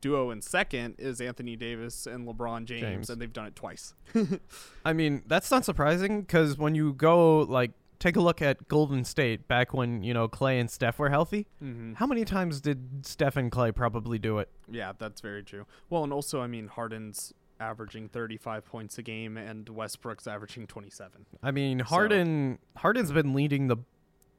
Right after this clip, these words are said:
Speaker 2: the league in points per game per, I think, i-, during the season for the past couple of years now,
Speaker 1: Mm-hmm.
Speaker 2: which isn't surprising considering he is a pretty decent,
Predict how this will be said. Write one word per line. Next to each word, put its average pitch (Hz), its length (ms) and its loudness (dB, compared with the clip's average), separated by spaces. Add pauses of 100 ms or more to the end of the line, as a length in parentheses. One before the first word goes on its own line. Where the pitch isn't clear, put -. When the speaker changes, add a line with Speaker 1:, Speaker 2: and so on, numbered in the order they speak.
Speaker 2:
the 127 120 4
league 139 320 0
in 107 320 0
points 143 300 0
per 123 140 0
game 110 640 -2 (100)
per, 139 160 -2 (420)
I 120 100 0
think, 127 340 -2
i-, 131 140 -4
during 139 400 2
the 113 80 2
season 143 500 0
for 107 400 -2
the 101 180 -6
past 117 300 -4
couple 110 200 -2
of 101 60 -8
years 135 260 -2
now, 101 280 -2 (160)
Speaker 1:
Mm-hmm. 117 300 -10 (680)
Speaker 2:
which 139 220 0
isn't 160 300 4
surprising 127 480 4
considering 113 560 -2
he 107 380 -4 (540)
is 107 360 -4
a 110 100 -8 (220)
pretty 123 260 -2
decent, 117 420 0